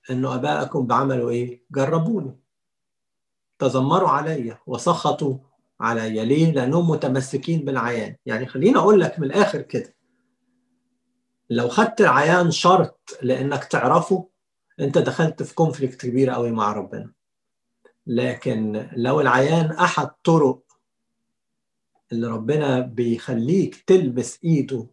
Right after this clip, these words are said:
في حياتك فتعرفه أكتر، أنت كده ماشي في تقدمك الروحي. يعني أنا رب مش هعرفك لو أنت ما حققتش أمور معينة في الحياة. ربنا مش كده،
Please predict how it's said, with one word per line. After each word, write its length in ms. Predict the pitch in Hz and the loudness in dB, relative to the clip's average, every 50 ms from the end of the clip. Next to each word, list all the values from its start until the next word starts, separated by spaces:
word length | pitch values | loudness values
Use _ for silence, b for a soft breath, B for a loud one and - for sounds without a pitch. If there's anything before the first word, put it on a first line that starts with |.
| _ _ | _ _
في 140 | - - | -6 -6
حياتك 760 | 127 - - - 120 127 143 151 - - 165 160 - _ _ _ _ _ | -4 -4 -2 -2 0 0 -2 -2 -2 -2 -4 -4 -6 _ _ _ _ _
فتعرفه 640 | - - - - - - - 147 156 - - - - | -12 -8 -6 -4 -2 0 2 0 0 0 -2 -4 -4
أكتر، 440 | 143 - - - - 170 160 160 - _ _ _ _ _ - | -4 -6 -6 -4 -2 -2 -2 -2 -6 _ _ _ _ _ -6
أنت 180 | 139 135 135 135 | -6 -4 -2 -4
كده 300 | 131 - 147 131 139 127 | -2 0 0 0 0 0
ماشي 440 | 127 135 135 131 131 - 131 113 | 0 0 -2 -2 -4 -6 -8 -10
في 120 | 117 - - | -10 -10 -10
تقدمك 800 | - 113 - - 120 104 101 120 127 117 117 117 113 - - | -10 -10 -8 -8 -8 -8 -4 -6 -4 -4 -4 -6 -8 -12 -18
الروحي. 460 | - 131 - 107 117 - - - - _ _ _ _ _ b b b b b b b b b b _ | -18 -16 -10 -10 -10 -10 -10 -14 -20 _ _ _ _ _ b b b b b b b b b b _
يعني 420 | - 131 120 113 110 110 113 - - | -6 -4 -2 -2 -2 -4 -4 -4 -2
أنا 220 | 151 165 170 143 | 0 2 2 4
رب 280 | 151 165 175 143 135 139 | 4 2 2 2 0 2
مش 280 | 143 180 - - - | 2 2 2 4 4
هعرفك 560 | - 143 139 - 165 165 - 175 151 131 - _ _ - _ _ _ _ _ _ - | 4 6 6 6 4 2 2 -2 -6 -6 -8 _ _ -20 _ _ _ _ _ _ -10
لو 240 | 117 120 123 135 | -6 -4 -2 0
أنت 160 | 160 160 160 - | -2 0 0 0
ما 100 | 151 139 | 0 0
حققتش 1000 | 135 - - - - 185 180 - 131 - 170 151 - - - - - - - _ _ _ _ _ _ _ _ _ | -2 -4 -6 -6 -4 -4 -4 -4 -4 -2 -2 -2 -2 -4 -8 -10 -12 -14 -18 _ _ _ _ _ _ _ _ _
أمور 300 | 143 143 156 180 196 185 | -6 0 4 6 6 6
معينة 440 | 165 143 131 117 120 127 131 135 139 | 4 2 0 2 2 0 0 -2 -4
في 120 | 131 - 127 | -4 -6 -6
الحياة. 400 | 113 104 107 104 104 107 127 _ _ _ _ _ _ _ _ 156 | -4 -4 -4 -4 -6 -8 -12 _ _ _ _ _ _ _ _ -8
ربنا 300 | 127 113 113 151 147 135 | -8 -4 -4 -2 -2 -2
مش 220 | 117 113 - - | -4 -4 -6 -8
كده، 280 | - - - - _ | -10 -12 -12 -12 _